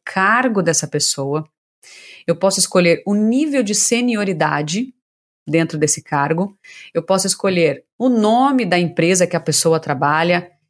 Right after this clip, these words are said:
interesses em comum, se essa pessoa segue a minha página ou não. Então, eu tenho um menu de itens pra minha segmentação muito mais completo. E isso justifica o meu investimento ser mais alto.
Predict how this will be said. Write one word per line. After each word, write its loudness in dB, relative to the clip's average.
interesses 0
em 0
comum, 0
se 0
essa 2
pessoa 2
segue 2
a 2
minha 2
página -2
ou -2
não. -2
Então, -2
eu -2
tenho 0
um 2
menu 2
de 0
itens 0
pra -6
minha -2
segmentação -2
muito 0
mais 0
completo. -2
E 2
isso 2
justifica 0
o 2
meu 2
investimento 0
ser 0
mais 0
alto. -10